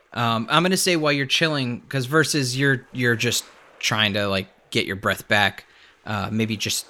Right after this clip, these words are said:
in the shadows, like, you're, you're making sure you're sitting in a spot where you feel comfortable. Um, you notice at the top of the precipice, like, where you guys just were, you think you see something move.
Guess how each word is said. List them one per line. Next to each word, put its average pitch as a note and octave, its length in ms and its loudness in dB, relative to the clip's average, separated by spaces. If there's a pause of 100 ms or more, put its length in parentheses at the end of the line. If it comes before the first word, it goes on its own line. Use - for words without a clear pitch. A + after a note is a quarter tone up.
(120)
in C3+ 140 2
the A2 60 0
shadows, B2+ 640 2
like, G#2+ 200 -8
you're, G#2 160 -4
you're G#2 240 -6
making G#2+ 280 -4
sure G#2+ 180 -2
you're G2+ 140 -4
sitting - 260 -4
in G2+ 100 -4
a F#2+ 40 -4
spot - 460 0
where F#2+ 400 0 (380)
you G#2 160 -2
feel G2+ 200 0
comfortable. A#2 680 -2 (360)
Um, A2+ 360 4
you C3 220 4
notice D3 400 6
at B2 140 2
the B2+ 80 0
top B2+ 300 2
of A#2+ 60 -2
the A2+ 60 -4
precipice, - 840 0 (200)
like, A2 220 -4
where A#2+ 120 0
you A#2 140 -2
guys A#2 300 4
just G#2+ 420 0
were, A2 400 2 (260)
you A#2+ 100 -2
think C3 200 2
you B2+ 80 2
see B2 160 4
something G#2+ 400 4
move. F2 320 -2